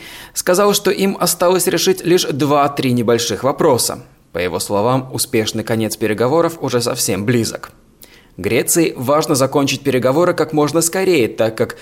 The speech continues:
двадцатого августа ей нужно вернуть очередной старый долг Европейскому центральному банку. Правительство Греции, как и Европейская комиссия, предпочитает, чтобы этот платёж был сделан из новой программы финансовой помощи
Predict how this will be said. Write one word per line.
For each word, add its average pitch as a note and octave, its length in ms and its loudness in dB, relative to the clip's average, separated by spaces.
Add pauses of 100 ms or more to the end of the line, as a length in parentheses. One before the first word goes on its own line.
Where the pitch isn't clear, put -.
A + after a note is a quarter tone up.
(120)
двадцатого A2+ 800 0
августа D3+ 440 0
ей C#3 200 2
нужно C3+ 300 0
вернуть C3 440 0
очередной A#2+ 720 0
старый G#2 400 0
долг A2+ 320 2
Европейскому A2 680 -4
центральному G2+ 600 -2
банку. G#2+ 500 -4 (840)
Правительство A2 540 0
Греции, B2+ 480 2
как A2+ 260 0
и B2 80 2
Европейская A#2 580 0
комиссия, F3 520 0
предпочитает, E3+ 640 0
чтобы D3+ 260 0
этот C#3+ 180 -6
платёж C#3 380 0
был D#3 180 2
сделан D3+ 400 2
из F3+ 240 -4
новой C#3 380 4
программы A#2 560 0
финансовой A#2 600 0
помощи C3 600 0